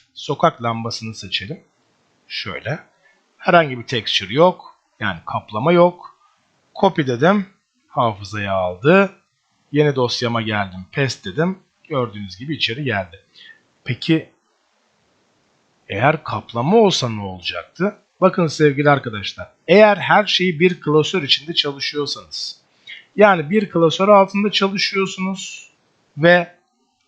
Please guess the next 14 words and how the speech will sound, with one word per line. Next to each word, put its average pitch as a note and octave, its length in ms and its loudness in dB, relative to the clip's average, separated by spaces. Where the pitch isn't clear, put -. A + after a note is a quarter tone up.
e, C#3+ 400 4
her C#4+ 340 4
şeyi F#3 600 2
aynı A#3+ 420 4
dosyanın, D3+ 600 0
yani B2+ 280 -2
aynı A#3 440 2
klasörde D#3+ 720 0
kayıtlı D#3 480 2
dosyanın D#3+ 560 0
içine G3 260 0
paste F3 380 2
edebilirsiniz. D3 640 -6
Ama E3 380 2